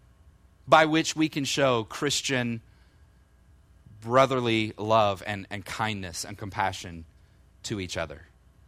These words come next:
It comes because we've been motivated by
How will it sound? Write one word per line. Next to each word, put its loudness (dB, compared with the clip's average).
It -4
comes 2
because -4
we've -4
been -2
motivated 2
by 4